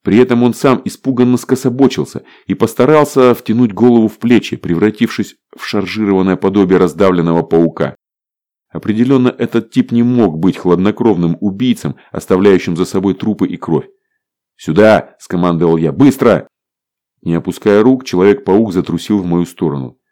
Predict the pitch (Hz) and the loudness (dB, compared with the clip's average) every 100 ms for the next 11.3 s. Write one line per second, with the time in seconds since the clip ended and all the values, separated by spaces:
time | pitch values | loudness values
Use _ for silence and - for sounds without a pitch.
0 | _ _ - 127 113 98 98 - 107 110 | _ _ -16 -6 -4 -4 -6 -4 -4 0
1 | 95 71 - _ _ - 123 139 131 139 | 0 -2 -8 _ _ -4 0 2 4 4
2 | 135 - 147 135 139 131 143 120 123 139 | 2 2 4 4 4 2 2 2 4 4
3 | - - - 92 107 98 98 98 95 104 | 2 -4 -4 0 2 4 4 4 2 4
4 | 107 87 85 95 101 98 - 98 98 92 | 2 2 0 2 2 2 0 0 0 2
5 | 101 87 73 67 - _ - 90 104 123 | 0 0 -4 -12 -16 _ -6 -2 0 2
6 | 113 117 95 98 82 - - 82 90 - | 2 2 0 0 0 -2 -4 -2 -2 -2
7 | - 90 82 92 87 - 98 104 85 82 | 0 0 0 -4 -4 -2 -2 0 0 -2
8 | 80 - 87 85 87 95 82 - 82 85 | -4 -2 -4 -2 -2 0 0 -2 -4 -2
9 | 82 73 64 _ _ _ _ - 69 78 | -2 -4 -6 _ _ _ _ -20 -12 -10
10 | - 78 95 92 101 95 85 - - 139 | -8 -2 0 4 4 4 2 -2 -2 2
11 | 139 107 - | 2 2 -2